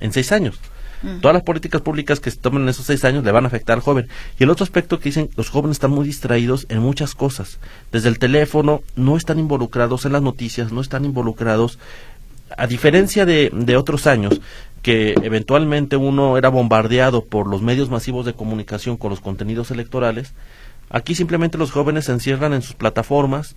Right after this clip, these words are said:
Speaker 1: no ven otra cosa más que las plataformas que sí son de su agrado, y se pierden de muchos mensajes de toma de decisiones que sí les correspondería tomar, porque son ciudadanos. Entonces, básicamente los dos distractores, el núcleo familiar, y dos, el tema de las,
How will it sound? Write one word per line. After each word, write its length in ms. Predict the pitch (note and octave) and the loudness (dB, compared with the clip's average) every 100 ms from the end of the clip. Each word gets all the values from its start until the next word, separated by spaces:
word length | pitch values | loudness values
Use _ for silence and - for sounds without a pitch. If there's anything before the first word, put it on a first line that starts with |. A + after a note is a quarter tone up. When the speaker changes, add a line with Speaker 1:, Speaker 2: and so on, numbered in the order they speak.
| - | -4
Speaker 1:
no 280 | B2+ C#3 | 4 4
ven 120 | D3+ C#3+ | 4 2
otra 220 | C#3 C3+ | 2 -2
cosa 280 | C3 B2 C3 | -2 -2 -2
más 180 | A#2+ | -2
que 100 | - | -4
las 100 | G2+ | -8
plataformas 480 | - G2+ G2 A2+ A#2+ | -6 -6 -4 -4 -4
que 120 | A#2+ | -6
sí 100 | - | -10
son 160 | A#2+ C3+ | -6 -4
de 100 | C3+ | -6
su 120 | C#3 | -4
agrado, 340 | C#3 C#3 A2 B2 - - - - | -4 -4 -6 -8 -18 -20 -20 -16
y 80 | A2+ | -6
se 120 | C3+ | -6
pierden 300 | C3 D#3 D#3+ | -2 -2 0
de 80 | E3 | -2
muchos 260 | C#3+ C#3+ D3+ | -2 -4 -6
mensajes 520 | C#3 C3+ C3 D3 - - - - | -6 -6 -6 -6 -8 -20 -10 -4
de 100 | A#2 | -2
toma 300 | - C#3 D#3 | 0 0 0
de 120 | D3 | 0
decisiones 520 | C3 A#2+ A2+ A#2+ C3 C3 | -2 -4 -4 -4 -4 -6
que 120 | - | -8
sí 120 | B2 | -8
les 140 | C3+ | -8
correspondería 640 | - A2 - G2 G2 F#2 F#2 | -8 -10 -10 -12 -8 -8 -8
tomar, 280 | A#2 C3+ | -6 -6
porque 240 | C3 F#2+ - | -6 -12 -12
son 140 | A2 | -12
ciudadanos. 600 | G#2+ A#2 A2+ C3 A2 - - - - - | -10 -6 -4 -4 -6 -10 -14 -16 -16 -16
Entonces, 440 | - C3+ C3 D3 - - - | 0 0 2 -2 -4 -18 -16
básicamente 600 | C3 C#3 C#3+ C#3 C#3 C3+ | -2 -2 0 0 0 0
los 100 | C3+ | -2
dos 140 | C3 C3+ | -2 -2
distractores, 500 | C3 B2 D#3+ E3+ F3 - - | -4 -4 -4 -6 -8 -12 -6
el 160 | A2 | -2
núcleo 260 | A#2+ B2+ C3 | -2 -2 -4
familiar, 480 | B2+ B2+ C3+ D#3+ - | -2 -4 -2 -4 -4
y 100 | A#2+ | -6
dos, 300 | A#2 D3+ - - - | -4 -4 -6 -20 -14
el 240 | A2 G2 | -12 -8
tema 300 | A#2+ A#2+ B2 | -4 -2 -2
de 140 | A2+ | -2
las, 300 | G#2 G2+ F#2+ | -4 -6 -8